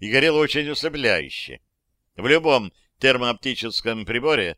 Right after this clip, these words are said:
это выглядело как фейерверк. Вертолётчик разобрался в ситуации, открыл прикрывающий огонь по зданию.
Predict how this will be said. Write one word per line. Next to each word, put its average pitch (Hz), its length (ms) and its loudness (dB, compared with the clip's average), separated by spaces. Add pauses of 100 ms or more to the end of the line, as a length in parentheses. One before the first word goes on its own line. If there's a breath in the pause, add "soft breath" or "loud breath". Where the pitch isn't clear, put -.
(160)
это 127 300 -2
выглядело 139 560 -2
как 131 240 -6
фейерверк. 127 560 -4 (800)
Вертолётчик 196 720 0 (280)
разобрался 120 600 0
в - 60 -8
ситуации, 147 720 -2 (300)
открыл 156 380 0
прикрывающий 117 680 -2
огонь 127 220 -2
по 117 160 -4
зданию. 98 600 -2